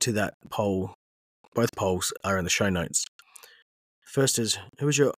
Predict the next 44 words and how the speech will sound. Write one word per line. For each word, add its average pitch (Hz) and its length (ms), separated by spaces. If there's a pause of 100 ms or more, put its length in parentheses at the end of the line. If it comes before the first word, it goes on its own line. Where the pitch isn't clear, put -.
(140)
October 117 320
Player 107 220
of 101 80
the 101 80
Month? 92 440
And 101 120
the 92 60
second 107 380
is, 95 200 (320)
who 139 140
impressed 127 400
you 107 80
the 95 80
most 92 400
this 101 200
October 90 500 (300)
with 98 160
little 110 400
appearances 95 720 (840)
slash - 300
game 95 220
time? 80 240 (1900)
That 113 220
second 151 340
poll 123 200
is 107 100
the 104 60
most 92 220
hardest 120 420
one 92 200
to 85 80
be 87 120
able 90 180
to 82 40
do 92 340
because 95 360
I 98 60
had 98 180
to 95 60
go 95 160
through 98 460
and 87 140
find 92 300
out 90 180